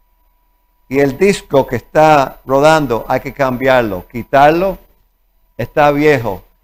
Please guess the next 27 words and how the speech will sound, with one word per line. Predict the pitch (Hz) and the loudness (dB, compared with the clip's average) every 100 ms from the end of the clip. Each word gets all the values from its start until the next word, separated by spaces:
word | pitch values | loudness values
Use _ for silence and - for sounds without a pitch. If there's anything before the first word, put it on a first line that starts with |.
| _ | _
y | 117 | -10
poner | 127 127 143 | -4 -2 0
uno | 147 143 | 0 0
nuevo, | 147 151 127 120 | 2 2 2 -2
como | 117 123 | -4 -2
dijo | 143 143 | 0 0
Bomba | 117 147 190 185 160 | 2 2 4 4 2
Brito | 180 180 - 127 113 - _ _ | 2 -2 0 -2 -2 -10 _ _
cuando | - 139 | -6 -4
empezamos | 127 135 165 160 160 151 | -4 -4 0 2 0 -2
este | 151 | -4
show. | - 175 143 104 - _ _ _ _ _ _ _ _ _ - | -4 0 2 0 -6 _ _ _ _ _ _ _ _ _ -4
Generación, | 165 170 170 156 180 190 160 104 - _ _ _ _ _ _ | 0 4 4 2 2 4 2 -2 -12 _ _ _ _ _ _
¿dónde | 123 165 190 190 | 2 2 4 4
vamos? | 170 165 135 104 92 _ _ _ _ _ _ _ _ _ _ | 6 6 4 -4 -10 _ _ _ _ _ _ _ _ _ _
Bomba | 151 180 185 170 165 | 4 4 6 4 4
dijo | 175 170 156 151 151 | 4 2 2 0 -2
que | - | -10
posiblemente | 127 127 175 170 175 175 151 | -10 -6 -4 -2 -2 -2 0
no | 160 165 | 2 2
hay | 170 | 2
más. | 170 170 175 175 - _ _ _ _ _ _ | 2 2 0 -4 -16 _ _ _ _ _ _
Yo | 123 165 190 190 | 2 6 8 6
tengo | - 165 165 165 | 0 0 0 0
como | 156 147 | -2 -4
su | - | -2
amigo | 156 175 196 175 165 - | -2 -2 0 2 0 -2